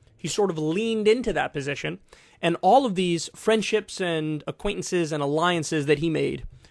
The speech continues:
with right-wing commentators is now going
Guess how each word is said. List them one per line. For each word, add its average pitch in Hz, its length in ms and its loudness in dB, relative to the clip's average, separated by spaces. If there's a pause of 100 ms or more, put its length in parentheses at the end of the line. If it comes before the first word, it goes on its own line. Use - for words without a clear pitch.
(220)
with 147 500 0 (260)
right-wing 156 800 0 (140)
commentators 139 760 2 (460)
is 175 180 -2
now 175 460 2
going 170 400 0